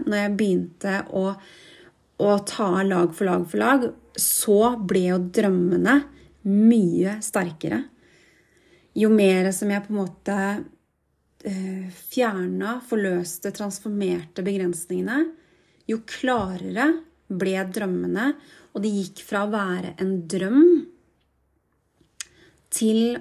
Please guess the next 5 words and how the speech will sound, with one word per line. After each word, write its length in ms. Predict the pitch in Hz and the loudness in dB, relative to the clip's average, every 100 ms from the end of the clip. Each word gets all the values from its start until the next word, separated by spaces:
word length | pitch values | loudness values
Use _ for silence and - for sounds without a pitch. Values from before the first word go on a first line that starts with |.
| - | -4
å 80 | 208 | -4
bli 640 | 180 175 190 185 190 202 - - | -2 0 0 0 -2 -4 -8 -4
en 220 | 190 190 - 190 160 | -2 -2 -4 -6 -4
drivkraft, 1200 | 190 180 180 170 175 - 277 - - - - - _ - - - _ _ | -2 -2 0 0 -2 -6 -6 -6 -18 -16 -16 -16 _ -20 -20 -20 _ _
til 340 | - 208 202 | -2 0 0